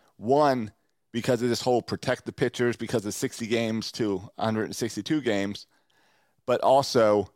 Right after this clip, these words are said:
to let these guys get some experience coming up and going down, coming up, going down, which I like. I like that. The more confidence you can build in these guys with little stints like this in the majors,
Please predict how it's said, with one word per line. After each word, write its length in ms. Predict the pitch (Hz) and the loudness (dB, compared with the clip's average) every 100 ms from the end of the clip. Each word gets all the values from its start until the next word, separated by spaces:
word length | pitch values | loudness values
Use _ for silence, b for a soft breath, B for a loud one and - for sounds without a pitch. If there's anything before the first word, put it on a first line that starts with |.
| _ _ | _ _
to 80 | - | 0
let 180 | 123 120 | 2 2
these 160 | 120 101 | 0 2
guys 280 | 120 107 - | 2 2 2
get 180 | 123 - | 0 0
some 160 | 120 | -4
experience 480 | 107 - 113 104 101 | -4 -2 0 0 -4
coming 300 | - 101 98 | -4 -2 0
up 180 | 98 - | 0 -2
and 100 | 92 | -2
going 220 | 95 90 | -2 0
down, 240 | 104 98 90 | 0 -2 -2
coming 220 | 98 95 | -6 -4
up, 140 | - | -6
going 280 | - 85 92 | -6 -6 -2
down, 240 | 101 98 - _ _ _ _ _ _ _ _ _ | 0 0 -4 _ _ _ _ _ _ _ _ _
which 220 | - 139 | 0 4
I 80 | 135 | 4
like. 480 | 127 131 76 - - _ | 6 4 2 -6 -20 _
I 80 | - | 2
like 200 | 110 123 | 4 2
that. 260 | - 87 - - | 2 2 0 -4
The 120 | 110 | 0
more 180 | 131 147 | 2 2
confidence 520 | - 131 135 135 127 | 2 0 2 -2 -4
you 60 | 123 | -4
can 120 | 104 | -2
build 300 | 120 123 127 | 2 2 2
in 60 | 127 | -2
these 180 | 127 | -4
guys 500 | - 127 131 135 127 - | 0 2 4 4 0 -4
with 220 | 110 - | -4 -2
little 240 | 120 127 120 | 0 2 0
stints 380 | - 127 113 | -2 -4 -2
like 160 | 117 107 | -2 -2
this 220 | 127 123 | -2 -4
in 80 | 123 | -4
the 60 | 120 | -2
majors, 440 | 123 135 151 - | 0 0 -2 -4